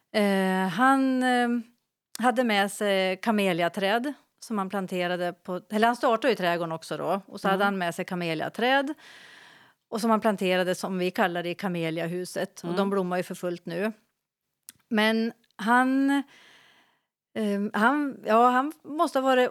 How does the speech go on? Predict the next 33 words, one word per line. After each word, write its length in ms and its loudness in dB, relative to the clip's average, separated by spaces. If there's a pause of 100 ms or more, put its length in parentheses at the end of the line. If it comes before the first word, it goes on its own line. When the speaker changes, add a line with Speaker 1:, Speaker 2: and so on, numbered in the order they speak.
Speaker 1:
otroligt 360 -2
driven, 440 2
för 120 -4
han 460 -2
förädlade 640 2
ju 280 0 (360)
femtontusen 1200 -2
rosor 680 -2
borta 320 -6
vid 120 -4
Forsa 300 -6
folkhögskola 880 -4 (360)
och, 380 -4
eh, 60 2
tiotusen 720 -4
fruktträd. 760 -4
Så 100 -6
han 260 -2
arrenderade 680 0
mark 520 -2 (420)
borta 300 -4
vid 100 -2
Harv, 380 0
Speaker 2:
Oj. 60 -8
Speaker 1:
som 180 -10
det 80 -6
heter. 360 -8
Speaker 2:
Ja. 260 -8 (600)
Speaker 1:
Ja, 80 -2
helt 420 0
fantastiskt. 400 -2
Speaker 2:
Låter 260 -2
ju 240 -2